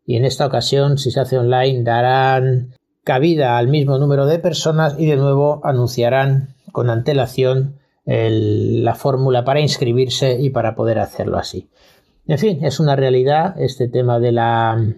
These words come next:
enseñanza online, del e-learning. Tendremos que acostumbrarnos a ello y no descartemos ser parte de quienes toman la iniciativa de, para poner en marcha cursos de este tipo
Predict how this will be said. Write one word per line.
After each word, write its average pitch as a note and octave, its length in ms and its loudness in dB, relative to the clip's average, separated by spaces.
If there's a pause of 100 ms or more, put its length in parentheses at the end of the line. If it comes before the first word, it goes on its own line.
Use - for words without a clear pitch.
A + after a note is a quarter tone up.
enseñanza B2+ 880 0
online, F3 480 2
del A2+ 480 0
e-learning. F3 800 2
Tendremos B2 360 0
que B2 60 -4
acostumbrarnos A2+ 920 -2 (300)
a A2+ 180 -2
ello F3 540 0
y E3 140 0
no F#3+ 120 2
descartemos F3+ 760 0
ser D3+ 520 0 (100)
parte D3+ 400 0
de C#3+ 180 2
quienes C3 360 -2
toman E3+ 320 0
la C#3 100 2
iniciativa C#3+ 880 2
de, C3 100 0
para B2+ 260 0
poner C3 260 0
en C3 120 2
marcha C3+ 540 0 (320)
cursos D3 560 0
de C#3+ 100 0
este C3+ 260 -2
tipo C#3 540 -2